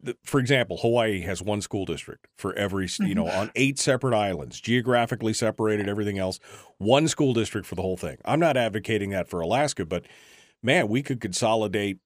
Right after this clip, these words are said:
Speaker 1: you know, a bunch of different school, have five different school districts, and we would eliminate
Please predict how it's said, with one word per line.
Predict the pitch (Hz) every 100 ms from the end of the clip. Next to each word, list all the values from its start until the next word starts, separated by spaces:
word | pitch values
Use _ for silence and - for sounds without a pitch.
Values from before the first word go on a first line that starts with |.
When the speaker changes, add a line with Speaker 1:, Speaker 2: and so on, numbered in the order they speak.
| _ -
Speaker 1:
you | 110
know, | 92 90 95 _ -
a | 95
bunch | 113 135
of | 117
different | 113 101 -
school, | 139 135 -
have | 107 -
five | 117 123 123
different | 117 98
school | - 127
districts, | 143 101 - 92 - - _ _ _ _
and | 117 113 110 107 107 104 -
we | 107 123
would | 120
eliminate | 107 104 143 165 104 95